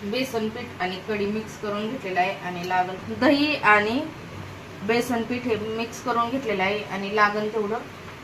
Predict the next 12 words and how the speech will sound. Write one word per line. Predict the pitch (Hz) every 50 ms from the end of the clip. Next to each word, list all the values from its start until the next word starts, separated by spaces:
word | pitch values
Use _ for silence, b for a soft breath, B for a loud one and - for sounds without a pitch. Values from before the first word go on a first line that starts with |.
| - -
पाणी | 233 226 220 214 202
टाकलेलं | 196 202 208 208 220 208 202 196 190
आहे. | 185 185 190 220 - - - - - - - -
हळद | 240 240 233 220 -
टाकलेली | 233 233 233 233 226 208 196
आहे | 190 185 180 170 170
यामध्ये | 175 175 180 185 175 175 175 208 240 - - - - - - - - - - - - - - - - - - - - - - - - - - - 165
आणि | 170 175 175 175 175
हिंग | 220 220 220 214 196 185 170 160 165
टाकायचं | 180 180 175 - 196 175 170 180
आहे | 170 165
आपल्याला | 160 160 - 165 165 165 170